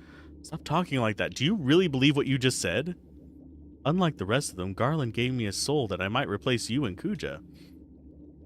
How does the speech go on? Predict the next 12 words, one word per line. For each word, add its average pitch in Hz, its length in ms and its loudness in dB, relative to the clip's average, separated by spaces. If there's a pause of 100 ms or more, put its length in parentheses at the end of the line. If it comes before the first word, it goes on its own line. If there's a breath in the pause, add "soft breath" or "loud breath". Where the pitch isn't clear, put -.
(680)
But 131 160 2
Garland 160 380 6
is 120 160 2
dead. 123 300 6
Terra 139 260 2
will 135 120 2
soon 135 220 -2
be 127 100 0
destroyed. 110 400 -4
What's 104 180 -6
the 147 80 -6
point? - 420 -12